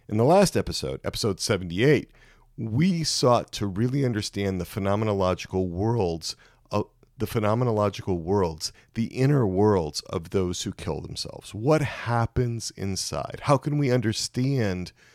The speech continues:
suicidal behaviors more clearly, dispelling myths and gripping on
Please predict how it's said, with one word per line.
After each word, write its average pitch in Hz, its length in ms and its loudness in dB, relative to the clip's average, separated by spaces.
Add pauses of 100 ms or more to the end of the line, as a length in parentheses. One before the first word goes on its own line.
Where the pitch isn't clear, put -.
(140)
suicidal 113 560 0
behaviors 92 500 -2
more 85 140 -2
clearly, 127 600 0 (360)
dispelling 107 560 0
myths - 420 -4
and 101 180 -4
gripping 113 380 -2
on 101 360 0